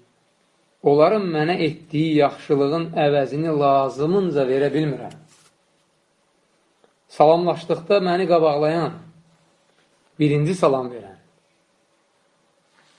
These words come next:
məclisdə mənə yer verən və mənə yardım etmək üçün uzun-uzadı yol gedən kimsə.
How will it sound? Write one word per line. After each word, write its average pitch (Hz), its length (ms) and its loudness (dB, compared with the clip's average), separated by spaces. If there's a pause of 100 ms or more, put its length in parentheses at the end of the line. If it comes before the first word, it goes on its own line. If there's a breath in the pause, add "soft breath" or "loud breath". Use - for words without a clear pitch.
(100)
məclisdə 147 560 -2
mənə 165 240 0
yer 170 240 0
verən 160 440 -4 (1500)
və 147 200 4
mənə 143 280 -4
yardım 127 400 -2
etmək 147 400 -4
üçün 127 320 -6 (1500)
uzun-uzadı 135 560 -2
yol 127 260 -4
gedən 113 320 -14
kimsə. - 320 -20